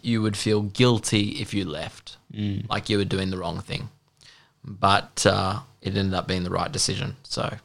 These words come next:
Speaker 1: and I certainly in, in a new context have learnt a lot about myself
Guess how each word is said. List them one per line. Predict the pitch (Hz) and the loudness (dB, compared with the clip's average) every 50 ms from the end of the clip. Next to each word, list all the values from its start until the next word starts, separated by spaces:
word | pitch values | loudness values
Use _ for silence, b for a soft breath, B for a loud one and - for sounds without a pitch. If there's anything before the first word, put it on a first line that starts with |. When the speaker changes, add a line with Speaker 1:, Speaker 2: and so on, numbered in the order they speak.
| _ _ - | _ _ -4
Speaker 1:
and | 107 110 110 | 0 2 4
I | 104 104 | 4 4
certainly | 101 - - 107 107 107 107 104 101 101 101 | 4 4 4 6 4 4 2 0 -2 -2 -2
in, | 101 101 98 - | -4 -4 -6 -6
in | - 101 101 101 | -6 -4 -4 -4
a | 101 | -4
new | 101 101 104 104 101 | -4 -6 -6 -8 -10
context | - - 101 104 98 95 95 - - - | -10 -8 -6 -4 -4 -4 -4 -4 -6 -6
have | 98 95 | -6 -6
learnt | 98 98 101 104 104 - | -6 -6 -4 -4 -4 -4
a | 104 | -4
lot | 101 101 104 101 | -2 -2 0 0
about | 95 104 95 90 | 0 0 -2 -2
myself | - 98 95 - - 98 92 87 - - - - | -2 -2 0 2 2 2 2 0 -2 -6 -12 -18